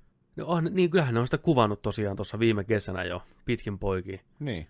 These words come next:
Speaker 1: Et kyllä siellä varmaan sen verran on ruvennut olemaan matskua valmiina, että voi jo näyttää. Jes. Jotenkin tuntuu, että on pitkä aika Marvel-elokuvasta taas vaikka ei sitä ku-, kesästä, kun Spider-Man tuli. Että.
Speaker 2: Niin.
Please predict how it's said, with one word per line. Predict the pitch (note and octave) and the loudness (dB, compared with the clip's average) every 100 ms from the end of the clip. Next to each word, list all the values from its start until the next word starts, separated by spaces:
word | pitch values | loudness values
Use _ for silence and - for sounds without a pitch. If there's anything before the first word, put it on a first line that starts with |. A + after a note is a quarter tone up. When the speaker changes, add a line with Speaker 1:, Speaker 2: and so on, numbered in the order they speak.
| _ _ - | _ _ -10
Speaker 1:
Et | C3+ - | -10 -4
kyllä | E3+ | -4
siellä | A2 A#2+ | -2 -2
varmaan | C#3 C3+ B2+ | -2 -2 -2
sen | C#3 | -2
verran | B2+ A2+ G#2 | -2 -2 -2
on | G#2+ | -4
ruvennut | G#2+ G#2 | -4 -4
olemaan | G#2 G#2 G2+ - - | -4 -4 -6 -10 -8
matskua | A#2 G#2 - G2 F#2+ | -6 -6 -8 -8 -6
valmiina, | F#2+ F2+ F#2 - - | -6 -8 -12 -14 -16
että | - G2 | -14 -12
voi | G2 | -8
jo | G2+ | -8
näyttää. | F#2+ F2+ _ - - - | -10 -12 _ -20 -18 -10
Jes. | E3 C3 - _ _ _ _ - - _ _ _ _ _ _ - | -6 -6 -10 _ _ _ _ -20 -20 _ _ _ _ _ _ -6
Jotenkin | - - | -4 2
tuntuu, | C3+ A#2+ | 2 2
että | A#2 | 0
on | G#2+ | 0
pitkä | C#3 - - F#2+ | 0 -2 -6 -8
aika | F#2 F#2+ G2 - _ | -8 -10 -12 -16 _
Marvel-elokuvasta | - G#2+ G2 F#2+ F#2 F#2 F#2 G#2 - A#2 | -12 -8 -8 -8 -8 -10 -12 -16 -12 -12
taas | - - | -14 -18
vaikka | - G#2+ | -10 -8
ei | G2+ | -6
sitä | - | -8
ku-, | G2 A2 - _ _ | -10 -14 -20 _ _
kesästä, | - G#2+ G#2 - | -8 -8 -10 -14
kun | - | -18
Spider-Man | - - - - - - | -16 -14 -14 -14 -16 -18
tuli. | - C2 - | -16 -16 -18
Että. | - _ _ _ _ _ _ | -20 _ _ _ _ _ _
Speaker 2:
Niin. | G3+ F#3+ F#3 E3 D#3 | -10 -8 -6 -4 -6